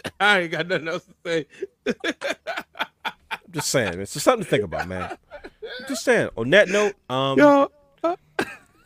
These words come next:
Speaker 2: I'm just saying. I just think about it. That's the truth. Like, you, oh, yeah, oh, Savage Hogan running back one more time? Sure, I, I, I'll give you my twenty-five dollars for that. Nowadays,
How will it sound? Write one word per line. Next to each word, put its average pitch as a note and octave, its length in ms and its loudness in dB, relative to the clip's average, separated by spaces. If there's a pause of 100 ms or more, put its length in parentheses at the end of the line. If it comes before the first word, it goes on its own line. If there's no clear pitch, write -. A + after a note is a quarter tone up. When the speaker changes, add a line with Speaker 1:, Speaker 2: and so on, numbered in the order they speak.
(160)
Speaker 2:
I'm G#3 80 -4
just - 160 -8
saying. C3+ 380 2
I C#3+ 100 -2
just - 260 -2
think D4 160 8
about F#2 240 -2
it. A#2 60 2
That's - 140 -2
the C#4 100 -10
truth. - 180 -2
Like, G#3 220 2
you, B3+ 320 -4
oh, C3 360 -2
yeah, A2+ 140 -2
oh, F#2 360 -4
Savage C3+ 360 0
Hogan F3+ 300 0
running E3+ 200 -2
back A3 200 0
one A3 100 0
more A3+ 100 -4
time? C4 280 -2
Sure, B2 280 2
I, G2 160 4 (120)
I, B2 180 2 (140)
I'll E3+ 140 0
give G#3 200 -6
you C3+ 60 -4
my G2+ 100 -4
twenty-five F2 420 -8
dollars D#2 200 -14
for - 80 -14
that. F#2+ 200 -6 (600)
Nowadays, A3 720 -2